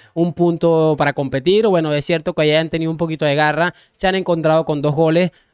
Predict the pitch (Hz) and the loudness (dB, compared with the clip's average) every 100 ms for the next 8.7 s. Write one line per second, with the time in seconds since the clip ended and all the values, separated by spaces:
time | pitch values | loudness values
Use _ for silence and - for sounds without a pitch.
0 | - 151 147 165 151 147 143 156 156 151 | -4 -4 -2 0 2 0 0 2 2 2
1 | 143 143 135 147 139 151 139 123 143 151 | 0 -4 -4 -4 -2 0 -2 -2 -2 -2
2 | 156 160 151 - 147 147 139 147 151 139 | -2 -2 -2 0 -4 -4 -2 0 2 2
3 | 131 117 131 139 139 127 151 170 170 143 | 0 -2 -2 -2 -2 0 0 0 -2 -2
4 | 147 147 151 151 139 147 143 143 139 135 | 0 0 2 0 0 0 0 -2 -6 -4
5 | 151 147 151 139 185 202 _ _ _ _ | -2 -2 -4 -4 -2 -2 _ _ _ _
6 | 170 185 175 175 180 - 196 196 180 175 | -4 -4 -2 -2 -4 -2 -2 0 -4 -4
7 | 170 196 180 156 165 165 170 160 151 143 | 0 0 0 0 0 0 -2 -2 -2 0
8 | 156 139 131 160 160 190 | 0 -2 -2 0 2 0